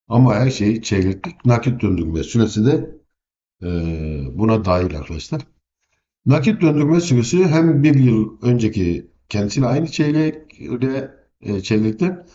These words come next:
hem de bir önceki çeyrekten, e, daha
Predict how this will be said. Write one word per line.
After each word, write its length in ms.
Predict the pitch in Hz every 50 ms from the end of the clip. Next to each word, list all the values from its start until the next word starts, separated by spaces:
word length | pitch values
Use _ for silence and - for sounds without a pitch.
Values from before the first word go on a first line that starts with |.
| _ _
hem 220 | - 135 143 160 151
de 160 | 143 131 131
bir 120 | 185 185
önceki 260 | 160 123 110 110 107 -
çeyrekten, 680 | - 190 160 104 92 - 180 180 185 180 - - - _ _ _ _ _ _ _ _ _ _ - -
e, 60 | 120 117 113 110 107 107 107 101 98 95 92 87 85 85 85 - - - - 85 85 - - - - - - - - _ _ _ _ _ _ _ _ _ _ _ _ _ _ _ _ _ _ _ _ -
daha 540 | 165 165 165 185 185 160 - - - -